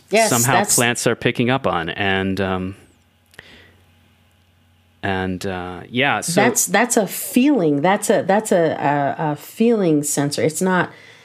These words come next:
Speaker 1: it's, it's not, uh, what? A, a, a, a neurological thing. That, that seems to me like almost like a human would go into a house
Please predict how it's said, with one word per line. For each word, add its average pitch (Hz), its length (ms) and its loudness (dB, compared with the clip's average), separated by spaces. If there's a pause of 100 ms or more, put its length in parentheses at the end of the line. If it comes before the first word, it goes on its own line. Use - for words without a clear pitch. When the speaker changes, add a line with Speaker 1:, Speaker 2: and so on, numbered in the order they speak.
(1600)
Speaker 1:
it's, 185 420 0
it's 196 240 -2
not, 202 420 0
uh, 151 420 2 (1080)
what? - 480 -4 (1400)
A, 196 80 2
a, 180 320 0
a, - 240 -2 (120)
a 175 40 2
neurological 190 800 2
thing. 185 280 0
That, 196 260 2 (280)
that 185 260 0
seems 240 580 2
to 185 100 -2
me 170 140 4
like 165 240 2 (500)
almost 233 460 2
like 190 220 0
a 180 160 0
human 196 440 -2
would 220 220 -2
go 175 200 0
into 165 360 -4
a 180 60 -4
house 151 500 -4